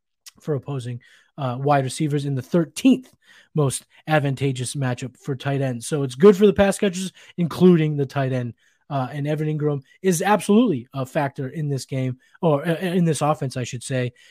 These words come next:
He's had, uh, three game, four games inside the top ten. Um, he's scored over ten points four times.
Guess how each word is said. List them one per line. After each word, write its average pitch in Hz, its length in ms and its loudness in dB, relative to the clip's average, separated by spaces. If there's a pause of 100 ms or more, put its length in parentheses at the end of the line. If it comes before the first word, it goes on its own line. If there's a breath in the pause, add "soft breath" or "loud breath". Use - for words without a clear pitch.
(120 soft breath)
He's 196 200 2
had, 202 300 2 (400)
uh, 165 240 0 (680)
three 240 280 6
game, 233 260 4
four 247 240 2
games 233 360 2
inside 190 280 -2
the 147 60 -6
top 139 320 -4
ten. 160 320 0 (340 soft breath)
Um, 135 200 -6
he's 143 220 -6
scored 160 520 0
over 151 260 0
ten 165 340 -4
points 170 440 -2 (320 soft breath)
four 147 180 0
times. 160 560 -2